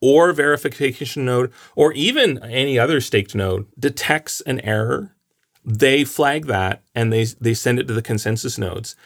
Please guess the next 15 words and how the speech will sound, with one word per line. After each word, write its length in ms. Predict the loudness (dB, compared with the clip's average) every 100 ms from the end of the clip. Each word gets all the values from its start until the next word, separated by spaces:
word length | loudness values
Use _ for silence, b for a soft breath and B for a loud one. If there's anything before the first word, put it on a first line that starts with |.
| b b
And 160 | -2 2
they 140 | 2
say, 240 | 4 2
"Hey, 540 | 2 0 0 0 -4 -8 _ _ _
here's 340 | 2 4 4 2
a 80 |
signed 500 | -2 0 0 2 2
execution 600 | 0 -2 -6 -4 -4 -4
receipt 320 | -6 -4 -8 -4
from 160 | -2
that 160 | 0 0
execution 540 | -2 -4 -6 -4 -4
node 140 | -2 -2
over 140 | 0
there." 280 | -2 -4